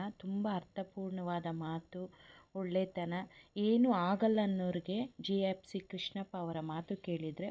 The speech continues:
ಒಂದು ಸಲ ಭೂಮಿ ಮೇಲೆ ಇದ್ದೀವಿ, ಏನಾದರೂ ಸಾಧನೆ ಮಾಡಿ ಯಾವಾಗೂ ಆ ಕೃಷ್ಣ ಕರ್ಕೊಳ್ತಾನೆ, ಆಗ ಹೋಗೋಣ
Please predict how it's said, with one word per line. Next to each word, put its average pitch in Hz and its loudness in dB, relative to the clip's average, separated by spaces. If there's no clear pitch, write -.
ಒಂದು 233 6
ಸಲ 190 -2
ಭೂಮಿ 226 2
ಮೇಲೆ 196 2
ಇದ್ದೀವಿ, 180 0
ಏನಾದರೂ 214 6
ಸಾಧನೆ 190 2
ಮಾಡಿ 180 2
ಯಾವಾಗೂ 185 2
ಆ 185 4
ಕೃಷ್ಣ 180 -6
ಕರ್ಕೊಳ್ತಾನೆ, 185 2
ಆಗ 170 2
ಹೋಗೋಣ 175 2